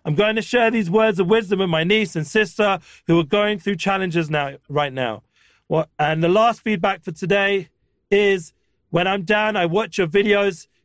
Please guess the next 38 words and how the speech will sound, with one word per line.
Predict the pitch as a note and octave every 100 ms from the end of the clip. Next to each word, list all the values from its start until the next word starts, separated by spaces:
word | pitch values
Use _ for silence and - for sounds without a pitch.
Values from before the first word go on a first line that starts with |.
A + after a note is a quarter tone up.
| -
It, | D#3 - -
it's | E3+ E3
my | E3+ E3+
pick-me-up." | E3+ G#3+ - F3+ D#3 A#2 - _ _ _ _ _ _
So | - E3
we're | F3+
gonna | G3
begin | F3+ D#3+ G#3+ A3+ A3 - _ _ _
the | F3+
class. | - G#3 G#3 G#3 - -
Thank | G3 G3
you | E3
so | G#3
much, | G3 G3
everyone, | G3 F#3 F#3 F3+
again, | F3+ F#3
for | E3+ D#3+
your |
feedback. | D3 G#3+ G3 F#3 F#3 F#3 _ _ _ _
And | D#3+ E3
we | F3+
ask | F#3+ G#3+ - F#3+
you, |
please, | D#3+ - A3 G3+ F#3 - _ _ _ -
to | E3+
join | C#3 G#3 G#3
us. | F#3+ -
Just | - F3
one | G3 G3
moment, | G3+ G3+ G3+
Rabbi | F#3+ F#3
Simon | F3 G3 F#3+ F#3 E3 F#3
Jacobson, | G3 G3 G3 - F3+
Simon | E3 G3
Jacobson, | F3+ G3+
before | - F3+
we | F3
begin, | E3+ E3+ G#3+ F#3+